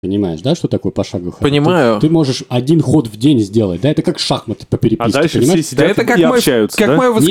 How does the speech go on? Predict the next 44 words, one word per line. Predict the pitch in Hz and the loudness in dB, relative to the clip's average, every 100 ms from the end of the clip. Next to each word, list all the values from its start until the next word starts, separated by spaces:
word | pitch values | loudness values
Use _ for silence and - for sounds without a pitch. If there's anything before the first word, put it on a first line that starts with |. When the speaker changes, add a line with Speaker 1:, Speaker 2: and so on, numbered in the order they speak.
| 247 | 2
Speaker 2:
воскресенье | 196 202 240 185 151 | 2 2 2 2 2
Speaker 1:
Ну, | |
то | 175 - | 2 2
есть, | 135 | 2
как | 156 | 2
бы, | 127 170 | 0 2
Speaker 2:
приблизительно. | 113 - | 2 2
Speaker 1:
ты | 214 | 2
пришел, | 202 185 170 | 0 0 -2
ты | 202 | 0
воз-, | 202 175 131 139 | -2 -2 -4 -6
ты | 175 | -2
зашел, | 151 139 156 143 127 | -2 -2 0 0 -2
ты | - | -2
зашел | 143 131 151 135 | -2 -2 -2 0
в | |
интернет, | 127 165 226 240 | 0 0 0 0
смотришь, | 165 190 180 - | -2 -2 -4 -10
у | |
тебя | 113 139 | -4 0
есть, | 165 120 135 | 2 0 -2
как | 123 101 | -4 -4
бы, | 95 90 | -4 -4
Speaker 2:
Как, | 90 - | -6 -10
Speaker 1:
ты, | 110 | -6
Speaker 2:
как | - | -4
Speaker 1:
тебе | - - | 0 0
Speaker 2:
вот. | 175 | 0
Speaker 1:
кто-то | 180 - | -2 0
ответил | 127 143 156 117 | -2 0 0 -2
ход. | - 95 - | -4 -8 -6
Ты | 247 | -6
делаешь | 220 220 208 - | -2 0 0 -2
ход, | - 302 - | -2 -2 -2
как | 139 110 | -12 -12
бы, | 104 107 | -12 -6
Speaker 3:
И | - | 0
ждешь. | 156 127 98 | 2 2 2
Speaker 1:
и | 240 | 0
ждешь. | 123 120 | 0 0
Speaker 2:
Это, | 110 120 | 0 0
Speaker 1:
То | 117 | 0
есть, | 139 151 | 0 0
Speaker 2:
это | 127 | -4